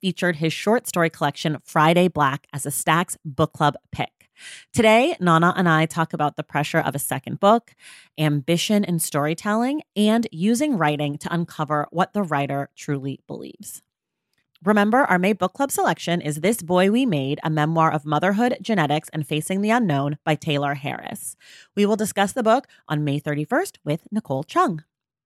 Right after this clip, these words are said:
Quick reminder, everything we talk about on each episode of The Stacks can be found in the link in the show notes. And if you love The Stacks and you want more of it, like our incredible community on Discord,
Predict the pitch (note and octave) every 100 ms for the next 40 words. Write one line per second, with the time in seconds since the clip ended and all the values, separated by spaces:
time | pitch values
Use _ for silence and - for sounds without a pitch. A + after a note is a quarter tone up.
0 | _ _ - A#3+ D#4 B3+ B3 B3+ G3 G3
1 | G#3+ G#3 G3+ G3 F#3 G3 F#3+ F3+ F#3 E3+
2 | F#3 F#3+ F#3 E3+ D#3+ E3+ F#3 F#3+ - G3
3 | F3 - D3+ E3 E3+ F3 D3 C#3+ - D3+
4 | D3 - C2 D2 - - - - - -
5 | _ G#3+ F#3+ B2+ - D#3+ F3 A#3+ E4+ B3
6 | A#3 C4 E3 D3 - D#3 D#3 A3 B3+ E3
7 | D#3+ D3+ D#3 D3+ - D#3 D3+ - G3 B3+
8 | A#3 A3 G3+ F#3 F3 E3 D3+ - D3+ D3